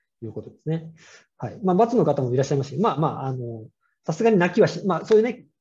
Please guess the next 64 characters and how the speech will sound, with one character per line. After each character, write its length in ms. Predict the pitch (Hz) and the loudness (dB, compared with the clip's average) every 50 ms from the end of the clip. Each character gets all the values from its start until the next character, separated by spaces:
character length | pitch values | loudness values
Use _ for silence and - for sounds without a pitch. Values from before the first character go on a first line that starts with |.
| _ - | _ -10
あ 80 | 196 170 | -4 -4
の、 100 | 185 165 | -4 -4
気 140 | - - | -2 -2
持 100 | 220 247 | -4 -4
ち 60 | - - | -4 -4
と 80 | 277 | -4
し 40 | 220 | -2
て 60 | 220 | -2
は 60 | - | 0
入 100 | 165 175 | 0 0
る 60 | 165 156 | 0 0
か 80 | 143 | -4
も 80 | 127 123 | -8 -8
し 60 | - | -10
れ 40 | 123 | -12
ま 80 | 123 | -12
せ 100 | 120 - 123 | -10 -12 -12
ん 20 | |
け 60 | 120 | -12
ど、 60 | 113 113 | -12 -10
先、 380 | - 131 - 143 139 143 - - | -10 -8 -6 -4 -6 -6 -6 -10
さ 100 | - - | -12 -10
す 100 | 139 - | -2 0
が 60 | 180 185 | 2 4
に 80 | 175 | 4
泣 160 | 151 151 147 | 4 2 2
き 80 | - 165 | 2 2
は 60 | 143 | 2
し 100 | - - | 2 0
な 60 | 127 | -6
い 60 | 113 117 | -6 -6
っ 20 | |
て 120 | - - | -10 -14
い 60 | 120 - | -10 -6
う 20 | |
こ 80 | - 135 | -6 -6
と 260 | - 117 120 - _ _ _ _ _ _ _ | -6 -6 -10 -12 _ _ _ _ _ _ _
か 60 | - | -8
も 100 | 123 113 | -8 -8
し 80 | 107 - | -8 -10
れ 40 | 110 | -12
ま 100 | 107 98 | -12 -12
せ 120 | - 110 | -14 -16
ん 80 | 95 87 | -18 -18
が。 120 | - - _ _ _ _ _ _ _ _ _ _ | -20 -20 _ _ _ _ _ _ _ _ _ _
は 140 | - 127 107 | -10 -10 -10
い。 100 | - - _ _ _ _ - - - - - - _ _ _ _ _ _ _ _ _ _ | -10 -14 _ _ _ _ -20 -20 -20 -20 -20 -20 _ _ _ _ _ _ _ _ _ _
で 80 | - - | -20 -20
す 100 | - - | -14 -12
ね。 240 | 123 131 135 135 151 - - _ _ _ _ _ | -10 -8 -8 -10 -10 -14 -18 _ _ _ _ _
あ 100 | 202 202 | -4 0
と 60 | 214 | 0
な 60 | 214 | -2
ん 20 | |
か 80 | - 151 - - | -2 -2 -8 -12
聞 180 | - - 220 220 | -12 -10 -8 -8
い 80 | 208 214 | 0 2
た、 260 | 233 214 202 - 202 | 2 2 2 2 0
あ 40 | 190 | -2
の、 220 | 190 190 190 185 | -2 -2 -2 0
こ 80 | 190 208 | 0 2
れ 160 | 202 202 196 | 2 2 0
内 240 | 196 185 190 202 196 | 0 0 0 0 0
部 340 | 180 196 196 196 - - | 0 -2 -2 -2 -4 -8